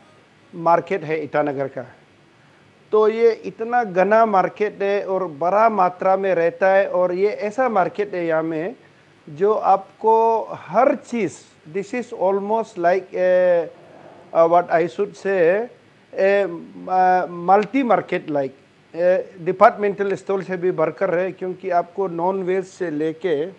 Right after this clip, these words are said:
अपना खास करके जो, जो माएँ हैं, बहनें हैं, जो local का organic cheese का हर चीज़ को अब मैं आपको बता दूँ,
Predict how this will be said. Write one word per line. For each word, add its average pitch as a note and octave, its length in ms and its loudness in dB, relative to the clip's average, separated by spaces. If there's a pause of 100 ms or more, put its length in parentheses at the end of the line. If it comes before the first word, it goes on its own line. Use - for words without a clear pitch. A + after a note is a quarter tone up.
(500)
अपना E3+ 340 -8
खास D#3+ 300 -8
करके D#3+ 380 -10
जो, D3+ 520 -4 (1200)
जो D#3 260 -2
माएँ E3 360 2
हैं, D#3+ 340 -4
बहनें E3 440 -4
हैं, D#3+ 420 -6 (200)
जो D#3+ 440 -2
local E3+ 500 -2
का E3+ 280 0
organic F3 600 -6 (180)
cheese E3+ 240 -10
का E3 320 -4
हर G#3+ 200 -6
चीज़ B3 260 -10
को A3 100 -4
अब F#3 120 4
मैं E3+ 140 -4
आपको E3+ 320 -2
बता D3 300 0
दूँ, D#3+ 280 -4